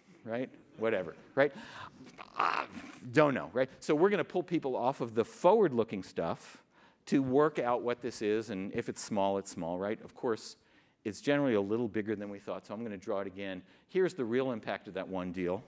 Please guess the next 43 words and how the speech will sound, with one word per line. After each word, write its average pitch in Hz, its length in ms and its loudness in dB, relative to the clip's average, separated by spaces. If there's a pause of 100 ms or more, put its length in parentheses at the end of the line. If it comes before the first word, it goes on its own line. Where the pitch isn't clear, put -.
(420)
Notice 139 240 -2
we 135 100 -2
put 127 220 -4
in 117 140 -2
a 113 160 -2
validation 113 460 2
and 104 80 -4
innovation 98 480 -4
all 104 260 0
the 117 60 0
way 107 100 2
at 101 80 -2
the - 60 -20
side 95 360 -4
with 85 280 -8
no 92 140 -4
little 117 220 -2
slice, - 580 -8 (200)
all 104 160 -6
gone, 123 320 -10 (140)
sorry. 87 360 -10 (1120)
Um, 107 160 -4 (160)
but 190 100 0
we 156 80 -2
can 147 80 -4
get 147 160 2
this 135 180 -2
one 110 400 -2
thing 104 340 -6
done, 80 280 -10 (560)
right? 131 220 -6 (400)
Okay, 104 340 -2
we're 110 80 -4
s-, - 240 -8
we're 113 160 -2
still 135 240 4
alive, 104 400 2
it's 95 140 -10
early 95 220 -4
in 101 100 -6
the 107 40 -8
quarter. 85 440 -4 (420)
The, 110 240 -4